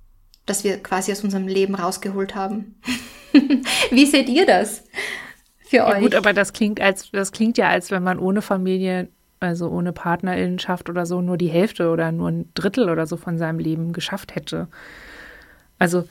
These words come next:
Speaker 2: das Leben ist ja kein, kein Gefäß,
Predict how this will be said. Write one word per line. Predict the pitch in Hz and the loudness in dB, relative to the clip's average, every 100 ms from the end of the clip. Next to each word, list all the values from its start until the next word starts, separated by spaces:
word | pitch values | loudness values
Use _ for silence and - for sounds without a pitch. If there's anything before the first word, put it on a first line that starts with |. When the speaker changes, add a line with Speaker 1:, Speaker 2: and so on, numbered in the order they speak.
| _ | _
Speaker 2:
das | 185 - | 0 4
Leben | 185 202 226 180 | 8 8 8 2
ist | 185 | 2
ja | 196 | 2
kein, | 180 - 185 180 190 202 196 _ _ _ _ _ - | 2 0 2 4 2 -2 -8 _ _ _ _ _ -8
kein | - 185 | -2 0
Gefäß, | 175 185 - 196 185 147 - | 0 0 4 6 6 2 -10